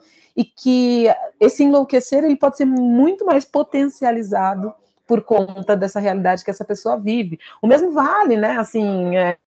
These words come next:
é, eu pude, ao longo da pandemia, trabalhar de casa, né, eu ficava estressada porque eu não podia sair de casa, e o meu estresse, o meu estresse, ele, ele foi legítimo, né,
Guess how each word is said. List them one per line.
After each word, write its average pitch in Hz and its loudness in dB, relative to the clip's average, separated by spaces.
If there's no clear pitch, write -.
é, 165 -2
eu 220 4
pude, 381 4
ao 185 4
longo 180 0
da 175 0
pandemia, 175 -4
trabalhar 311 -2
de - -8
casa, 202 -4
né, 185 -2
eu 190 0
ficava 180 -2
estressada 226 0
porque 320 -4
eu 294 2
não 262 2
podia 214 -2
sair 196 -2
de 185 -10
casa, 160 -2
e 185 -2
o - 2
meu 202 4
estresse, 247 -2
o 175 -8
meu 175 2
estresse, 214 -4
ele, 175 -4
ele 156 -2
foi 220 4
legítimo, 202 -2
né, 208 0